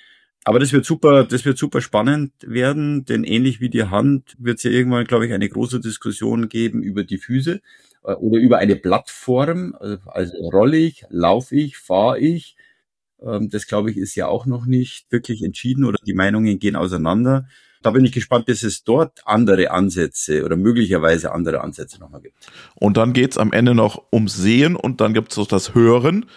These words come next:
Speaker 2: weil ich hab nämlich ein tolles Startup entdeckt, äh, kann jeder mal nachschauen. Treble heißen die, sitzen in Reykjavik in Island.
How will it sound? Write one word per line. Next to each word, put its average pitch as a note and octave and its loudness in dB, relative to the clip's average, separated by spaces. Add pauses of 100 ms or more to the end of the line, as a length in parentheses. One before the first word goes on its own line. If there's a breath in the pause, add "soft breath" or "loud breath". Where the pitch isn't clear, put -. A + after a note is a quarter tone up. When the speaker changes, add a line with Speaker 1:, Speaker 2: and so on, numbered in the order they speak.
(320 loud breath)
Speaker 2:
weil A#2 4
ich - -6
hab - -2
nämlich A2+ -4
ein G#2+ -4
tolles A2 -2
Startup A2+ 2
entdeckt, B2 -2
äh, G2+ -2
kann A#2 -2
jeder A#2+ 4
mal G#2+ 2
nachschauen. B2+ 2 (320 loud breath)
Treble A#2+ 2
heißen G2 -4
die, A2 -4
sitzen B2 -8
in G#2 2
Reykjavik A2+ 0
in G#2 -4
Island. C#3 -2